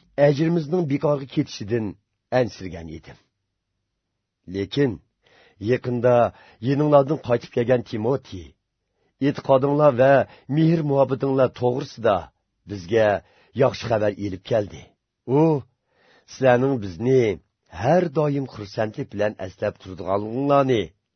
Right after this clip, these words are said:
xuddi bizning sizlarni ko'rgimiz kelgandek, sizlarningmi bizni ko'rginglar kelganligini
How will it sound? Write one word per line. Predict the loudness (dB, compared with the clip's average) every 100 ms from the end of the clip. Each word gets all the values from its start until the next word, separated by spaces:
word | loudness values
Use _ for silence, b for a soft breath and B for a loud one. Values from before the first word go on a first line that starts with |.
| _
xuddi | -8 -6 -6 -2 0 2 0 B B B -8
bizning | -6 -2 2 4 2 -4 b b b b b b
sizlarni | -6 2 2 2
ko'rgimiz | 0 2 2 2 -2
kelgandek, | -2 0 2 0 0 0 -2 _ _ _
sizlarningmi | -6 2 4 4 2 2 4 2 -2 _ _ _ -12
bizni | -10 -4 -4
ko'rginglar | -2 -2 0 -2 -2
kelganligini | -4 -2 0 0 0 0 0